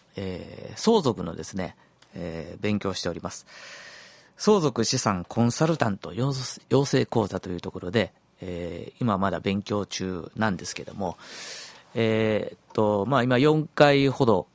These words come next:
お、寄せていただいたんですが、えー、実はこの間の日曜日にですね、えー、その勉強の中でですね、あのー、ロールプレイングっていうのがあるんですよね。あの、実際、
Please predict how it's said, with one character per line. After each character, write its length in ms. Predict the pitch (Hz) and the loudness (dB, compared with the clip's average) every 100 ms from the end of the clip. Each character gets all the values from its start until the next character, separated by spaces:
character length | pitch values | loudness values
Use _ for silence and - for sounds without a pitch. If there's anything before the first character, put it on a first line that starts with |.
| _ | _
お、 240 | 95 95 92 | -4 -2 -2
寄 140 | 95 | -2
せ 80 | - | -2
て 60 | 101 | -2
い 40 | |
た 100 | 104 | 0
だ 80 | 95 | -2
い 40 | |
た 100 | 85 | -4
ん 60 | 80 | -12
で 60 | - | -14
す 120 | - | -4
が、 300 | 98 87 - _ _ - _ - | 0 0 -2 _ _ -20 _ -10
え 320 | 98 98 98 | -8 -6 -8
ー、 20 | |
実 220 | 98 131 165 | -10 -2 0
は 80 | |
こ 120 | - 143 | 2 2
の 80 | |
間 260 | 147 147 143 | 2 2 2
の 120 | 143 | 2
日 340 | 143 151 - 160 | 0 -2 -2 2
曜 300 | 151 135 101 | 4 2 0
日 200 | 95 87 | -4 -8
に 120 | 90 | -10
で 120 | 80 | -10
す 160 | - - | -12 -6
ね、 280 | 92 80 - - - - - - | -6 -6 -14 -18 -14 -14 -16 -4
え 180 | 113 113 | 0 0
ー、 20 | |
そ 140 | 127 | 2
の 80 | 131 | 0
勉 260 | 123 143 131 | 2 0 0
強 500 | 139 135 135 131 131 | 0 2 2 2 2
の 140 | 127 | 2
中 300 | 101 90 110 | 0 0 0
で 100 | 90 | 0
で 80 | - | -6
す 140 | - | -10
ね、 200 | 101 85 - _ _ _ _ _ | -8 -8 -10 _ _ _ _ _
あ 140 | - | -10
の 1000 | 85 87 85 85 82 82 - - - - - | -8 -8 -8 -10 -10 -12 -14 -14 -16 -18 -12
ー、 40 | |
ロ 240 | 127 165 | 2 2
ー 40 | 190 | 4
ル 100 | 185 | 2
プ 100 | 180 | 4
レ 120 | 165 | 4
イ 40 | |
ン 40 | 123 | 4
グ 80 | 92 | -2
っ 20 | |
て 100 | - | -8
い 40 | |
う 20 | |
の 40 | 80 | -8
が 60 | 78 | -8
あ 40 | |
る 100 | - | -8
ん 40 | |
で 100 | 80 | -12
す 80 | - | -12
よ 60 | 110 | -6
ね。 180 | 135 - | -6 -4
あ 80 | - | -2
の、 100 | 104 | -2
実 240 | 104 110 | 0 -2
際、 360 | - 131 135 101 | 2 4 4 0